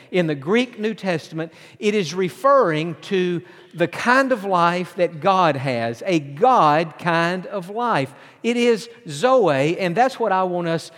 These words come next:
to think about tonight. It's spiritual life. Bios is physical life, psuche is emotional life, and zoe is our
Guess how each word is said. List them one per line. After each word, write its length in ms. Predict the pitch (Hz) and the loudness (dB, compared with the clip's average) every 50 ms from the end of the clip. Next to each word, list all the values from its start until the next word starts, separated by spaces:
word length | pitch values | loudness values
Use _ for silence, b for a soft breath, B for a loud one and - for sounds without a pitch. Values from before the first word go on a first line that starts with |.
| B B - | B B -8
to 100 | - 170 | -8 -6
think 260 | - - 208 196 - | -2 -2 -2 -2 -2
about 300 | 170 143 151 151 156 156 | -2 0 0 0 0 0
tonight. 300 | - 175 165 165 165 165 - | -2 0 2 2 2 4 2
It's 180 | 214 208 - | 0 0 0
spiritual 540 | - - - - 294 277 233 160 - 190 165 | -4 -6 -2 2 2 4 2 2 2 0 2
life. 260 | 151 135 127 127 127 B B B B - | 2 2 2 0 -2 B B B B -10
Bios 720 | 131 120 170 202 233 254 254 247 254 277 277 269 - - - | 0 4 6 6 8 6 6 6 6 4 2 0 -2 -8 -6
is 360 | - 220 180 165 147 123 - - - | -2 0 0 0 0 -2 -8 -16 -20
physical 520 | - - 240 254 202 175 175 - 170 147 | -6 -2 0 0 0 -2 -6 -6 -6 -4
life, 480 | 135 131 131 131 135 156 196 - - b b b b | -2 -2 -2 -2 -2 -4 -8 -12 -16 b b b b
psuche 760 | - - - - 269 294 285 - - 214 196 190 208 233 233 - | -12 -10 -6 -2 0 0 0 2 2 4 4 4 4 2 0 0
is 320 | 196 185 185 180 160 - | 0 2 2 0 -2 -4
emotional 640 | - 180 156 156 170 208 240 202 - 165 156 147 | -6 -6 -2 0 0 0 0 -2 -4 -6 -4 -2
life, 360 | 139 135 139 143 160 185 185 B B B B B - | 0 2 2 2 0 -2 -6 B B B B B -4
and 260 | - 185 175 170 156 | -2 0 0 0 -2
zoe 680 | 143 139 233 262 285 294 277 202 160 147 151 165 180 170 B B B B - | -4 0 2 4 4 6 6 6 6 6 4 4 0 -4 B B B B -6
is 480 | 214 214 220 220 226 226 220 - - - - | -2 0 2 2 2 2 0 -2 -8 -8 -2
our 460 | 190 185 180 185 185 180 185 185 180 | 0 2 2 2 2 0 -2 -4 -4